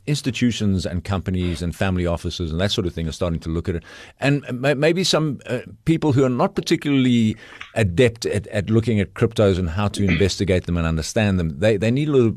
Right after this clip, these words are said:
a little bit of hand-holding and a little bit of transparency on that. Just for the benefit of lis-,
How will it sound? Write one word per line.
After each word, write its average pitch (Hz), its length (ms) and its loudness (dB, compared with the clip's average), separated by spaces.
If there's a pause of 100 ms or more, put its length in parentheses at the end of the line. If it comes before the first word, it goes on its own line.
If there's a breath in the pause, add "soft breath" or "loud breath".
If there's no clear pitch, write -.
a 104 80 -4
little 120 180 2
bit 107 140 0
of 82 80 -2
hand-holding 87 880 0
and 85 200 -4
a - 20 -2
little 87 200 0
bit 82 120 -2
of 80 100 -6
transparency 85 680 -2
on 69 120 -4
that. 62 180 -8 (640 loud breath)
Just 196 200 4
for 240 120 4
the 214 80 2
benefit 143 380 2
of 90 140 4
lis-, 110 240 4